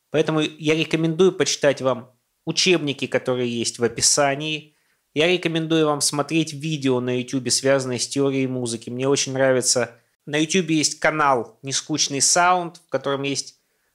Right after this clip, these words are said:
плейлист «Теория музыки по-пацански», где очень многие вещи из теории музыки разжёваны очень подробно.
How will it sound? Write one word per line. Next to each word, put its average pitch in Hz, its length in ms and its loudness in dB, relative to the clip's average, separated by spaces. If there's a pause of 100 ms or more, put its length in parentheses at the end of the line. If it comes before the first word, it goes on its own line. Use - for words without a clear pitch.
плейлист 156 680 0
«Теория 156 400 2
музыки 143 380 -4
по-пацански», 160 800 -2
где 127 440 0 (320)
очень 170 380 2
многие 139 640 -2
вещи 165 760 0
из 143 300 -6
теории 139 420 0
музыки 170 480 -6
разжёваны 135 680 0
очень 143 280 -4
подробно. 117 680 -2